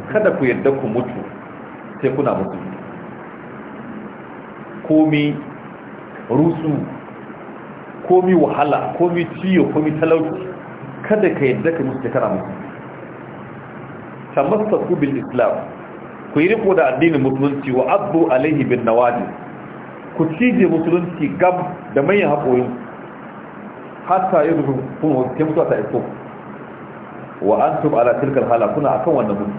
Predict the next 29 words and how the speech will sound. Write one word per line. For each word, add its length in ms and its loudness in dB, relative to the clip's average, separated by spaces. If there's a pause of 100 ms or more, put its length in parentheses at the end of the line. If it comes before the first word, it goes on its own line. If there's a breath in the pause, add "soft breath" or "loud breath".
a 80 2
wannan 240 2
hali. 280 2 (840)
Fatamutuna 760 4
ala 240 2
al-Islam, 400 2 (100)
ku 120 0
mutu 120 4
akan 280 2
musulunci. 480 -4 (840)
Wal 260 4
maqsudu 680 2 (300)
al-amru 580 4
bil 160 2
iqamati 400 2
ala 100 4
al-Islam. 400 0 (640)
Amma 320 2
abinda 380 4
an 100 2
maqsudi 360 -2
shine 180 0
mutum, 400 -2 (220)
an 140 4
yi 80 2
umarni 440 2
mutum 240 0
ya 80 2
tsaya 300 4